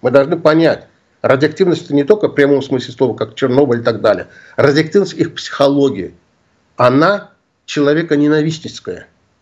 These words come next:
Вот что самое страшное. То, что, то есть, во главе, э, то есть там, если в России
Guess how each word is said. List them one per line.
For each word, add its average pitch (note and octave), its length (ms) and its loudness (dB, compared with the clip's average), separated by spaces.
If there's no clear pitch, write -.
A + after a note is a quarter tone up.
Вот D#3 180 0
что - 140 -12
самое A#2 300 -2
страшное. C#3 480 -2
То, D3+ 100 2
что, D3+ 180 -6
то E3+ 120 2
есть, D#3+ 160 0
во C3+ 160 2
главе, D#3+ 600 0
э, B2 120 -4
то D#3 140 -6
есть D3 120 -4
там, F3 160 2
если E3 440 0
в B2+ 80 0
России D#3 680 -2